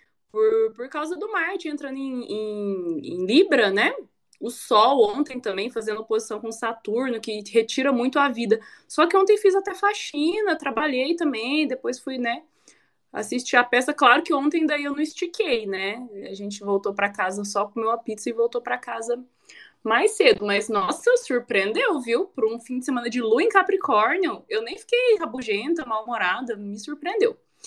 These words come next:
Mas então tá, né? Então essa segunda-feira, eu fiquei com a impressão, amiga, que c-, você falou que você já acordou aí ligada, né? E já tá pronta pra semana.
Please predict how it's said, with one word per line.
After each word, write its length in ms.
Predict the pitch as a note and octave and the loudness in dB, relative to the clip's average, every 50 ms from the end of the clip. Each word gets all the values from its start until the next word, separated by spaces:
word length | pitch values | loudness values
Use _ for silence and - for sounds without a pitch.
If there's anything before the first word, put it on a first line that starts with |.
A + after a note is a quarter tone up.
| - - - - - - - _ _ | -20 -20 -20 -20 -20 -20 -20 _ _
Mas 180 | - B3 C4 C#4 | 0 2 4 6
então 320 | E4+ G#4 G#4+ A#4 B4 D5 | 6 4 4 2 0 0
tá, 220 | C5 G4+ B3 G3+ F#3 | 2 4 4 4 4
né? 220 | F#3+ G3+ A3+ A3 | 2 -2 -4 -4
Então 260 | A#3 C4 B3+ E4+ E4+ A4 | -4 -4 -4 -2 -2 -2
essa 220 | A#4+ A4 - G#4 | -4 -4 -6 -6
segunda-feira, 1000 | F4+ - D#4 A3+ C4+ C#4 C#4+ G#3+ G#3 - - - B3+ B3+ B3 G#3+ F#3 E3+ E3 E3+ E3+ _ _ _ _ _ _ _ _ | -6 -6 -8 -6 -6 -4 -4 -4 -4 -6 -8 -6 -2 0 0 0 0 -2 -6 -10 -12 _ _ _ _ _ _ _ _
eu 120 | - A3 B3 | -2 -2 0
fiquei 280 | - E4+ F4 F#4+ F#4+ F#4+ | 0 -2 -2 -2 -2 0
com 60 | G#4+ | -2
a 60 | G4 | -4
impressão, 420 | F#4+ F#4 C#4+ C#4 - - C4 B3+ | -4 -2 -4 -4 -6 -4 -4 -2
amiga, 340 | B3+ B3+ B3+ B3 A3+ F#3+ G#3 | -2 -2 -2 -2 -2 -2 -2
que 800 | G#3+ - A#3+ A#3+ A#3+ A#3+ A#3 A#3 A3 G#3+ G3+ F#3 E3 D3+ - - _ _ - _ _ _ _ _ - | -2 -4 -6 -8 -6 -6 -6 -6 -6 -6 -4 -4 -4 -6 -6 -10 _ _ -20 _ _ _ _ _ -14
c-, 180 | - - A3+ | -8 -6 -4
você 140 | G#3 - F3 | -2 -2 0
falou 200 | F3 B3+ A#3+ B3+ | 2 4 2 2
que 60 | - | 2
você 120 | - C#4 B3+ | 0 0 2
já 180 | C4 C4 B3+ | 4 4 4
acordou 480 | C4 C4 - C#4 C4 B3+ G3+ G3+ G#3 A#3 | 4 2 2 2 2 2 4 4 4 4
aí 420 | B3 A#3+ A3 A3 A#3 B3 B3 A#3+ A3 G#3+ | 4 4 2 0 -2 -4 -4 -4 -4 -4
ligada, 540 | B3 C4 A3 G#3+ G3+ F#3+ F#3 F3 E3+ E3+ F3 | -6 -2 0 2 4 4 4 2 0 0 0
né? 280 | G3 G#3+ B3+ D#4+ E4+ - _ _ _ _ _ _ _ _ _ _ _ _ - | 0 0 0 -2 -2 -4 _ _ _ _ _ _ _ _ _ _ _ _ -8
E 80 | F#3 F#3+ | -6 -2
já 160 | F#3+ G3 G3 | 0 0 -2
tá 140 | - A#3+ G#3+ | -2 -4 -6
pronta 320 | - - G#3+ G#3+ - A3+ | -4 -4 -4 -4 -4 -6
pra 140 | A3 - A3+ | -4 -4 -6
semana. 440 | A3+ - C#4 C#4+ C4 F#3+ D#3+ - | -4 -2 -2 -2 0 -2 -4 -6